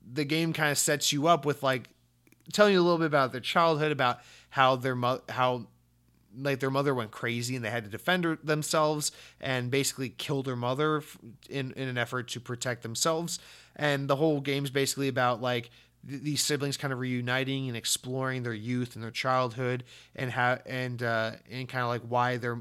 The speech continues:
mother would have been motivated to do this and, and learn these secrets and stuff. And it's, I think,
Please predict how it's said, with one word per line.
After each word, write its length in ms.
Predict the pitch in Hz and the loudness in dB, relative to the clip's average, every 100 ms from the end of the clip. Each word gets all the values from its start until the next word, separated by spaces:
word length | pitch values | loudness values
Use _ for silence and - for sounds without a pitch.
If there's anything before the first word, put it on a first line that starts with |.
| - - | -10 -12
mother 400 | 139 131 127 127 | -6 -2 -2 -2
would 140 | 120 | -4
have 80 | 117 | -6
been 100 | 113 | -6
motivated 440 | 117 120 117 107 | -4 -4 -4 -6
to 60 | 113 | -6
do 180 | 123 180 | -2 0
this 220 | 170 151 | 0 -2
and, 120 | 135 - - - | -6 -12 -20 -12
and 160 | - 156 | -4 2
learn 220 | 165 160 | 2 2
these 180 | 147 - | 0 0
secrets 460 | - 147 151 147 | -2 -2 -2 -2
and 100 | 143 | -2
stuff. 340 | - 147 139 135 | 2 2 2 0
And 160 | 117 - - _ _ | -6 -12 -20 _ _
it's, 240 | - 160 - | -2 -2 0
I 120 | 143 | 0
think, 340 | 147 254 240 | 0 -2 -4